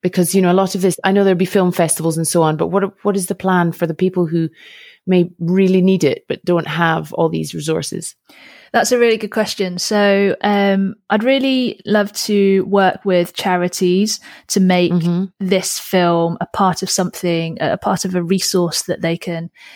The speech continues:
Speaker 2: give out
Speaker 1: Mm.
Speaker 2: to people. Um, so, for example, we might go back to producing D V Ds of the film,
Speaker 1: Mm.
Speaker 2: um, so that there are hard copies for people to watch.
Speaker 1: Yeah.
Speaker 2: Um, I'd love this information to be written up somewhere in terms of a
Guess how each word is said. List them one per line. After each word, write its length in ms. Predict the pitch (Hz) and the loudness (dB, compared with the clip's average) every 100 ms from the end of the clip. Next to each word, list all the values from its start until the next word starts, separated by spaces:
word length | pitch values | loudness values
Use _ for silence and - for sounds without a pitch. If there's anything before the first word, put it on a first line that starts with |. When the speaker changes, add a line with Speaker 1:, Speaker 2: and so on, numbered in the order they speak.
| - - | -14 0
Speaker 2:
give 160 | 190 | 2
out 160 | 190 170 | 2 2
Speaker 1:
Mm. 80 | 143 | -2
Speaker 2:
to 60 | |
people. 600 | - 170 - 156 151 156 - | -4 -6 -4 -6 -4 -6 -4
Um, 680 | 170 170 165 165 165 170 170 | 0 2 2 4 2 0 -2
so, 480 | - - 175 175 170 - _ - - | -6 0 2 2 -2 -6 _ -20 -4
for 120 | 208 | -2
example, 800 | 190 190 185 185 180 175 170 _ _ _ _ _ _ - - | 2 0 0 -2 0 -2 -6 _ _ _ _ _ _ -12 0
we 120 | 214 | 4
might 300 | 214 226 - | 4 4 2
go 120 | 214 | 0
back 260 | 196 165 - | 0 -2 -4
to 800 | - 185 180 180 170 170 160 95 _ | 0 2 4 2 0 -2 -6 -10 _
producing 360 | - 185 185 180 | -6 -4 -4 -4
D 120 | 175 | -6
V 120 | 170 | -6
Ds 380 | 175 185 214 - - _ - | -2 0 -2 -6 -14 _ -10
of 100 | 190 | -6
the 60 | 190 | -2
film, 280 | 226 262 - | 0 0 -2
Speaker 1:
Mm. 420 | 196 277 403 160 143 - | -2 0 0 -2 -4 -2
Speaker 2:
um, 760 | 190 185 185 185 180 175 180 | 2 4 4 2 2 0 -4
so 200 | - 190 | -6 -6
that 140 | 180 - | -4 -2
there 120 | 175 | -2
are 60 | 170 | -2
hard 380 | - 202 190 - | 0 2 0 0
copies 480 | 208 - 202 202 | -4 -2 -4 -4
for 100 | - | -8
people 300 | 208 202 202 | -6 -6 -6
to 120 | 202 214 | -6 -2
watch. 380 | 226 240 - | 0 -2 -4
Speaker 1:
Yeah. 220 | 185 180 208 - _ - | -4 -4 -6 -12 _ 0
Speaker 2:
Um, 600 | 190 185 185 180 185 180 | 4 4 4 4 0 -4
I'd 100 | 190 | -4
love 160 | 208 302 | -2 -2
this 140 | 320 | -2
information 500 | 320 269 240 233 226 208 | -4 -2 0 0 0 -2
to 100 | 202 | -2
be 100 | 190 | -4
written 380 | 190 190 190 | -4 -4 -2
up 120 | 190 - | -2 -2
somewhere 300 | 202 190 180 | -4 -2 -4
in 80 | |
terms 320 | 175 190 175 175 | -6 -8 -8 -8
of 140 | |
a 80 | 165 | -10